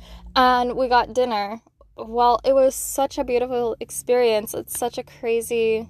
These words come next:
experience, if that makes sense. While we were there, I popped into a crystal shop because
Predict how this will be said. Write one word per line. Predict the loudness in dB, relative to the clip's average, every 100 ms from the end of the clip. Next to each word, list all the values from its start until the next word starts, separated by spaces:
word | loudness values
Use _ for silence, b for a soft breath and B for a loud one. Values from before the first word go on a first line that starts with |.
| -16 -18 -12
experience, | -12 -6 2 4 2 0
if | -4
that | -4
makes | -4 -2
sense. | -2 0
While | 2 4
we |
were | 4 2
there, | 4 2
I |
popped | 2 0 0
into | -2 0
a | -2
crystal | -2 -6 -4 -6
shop | 0 2 2
because | 0 -6 -6 -6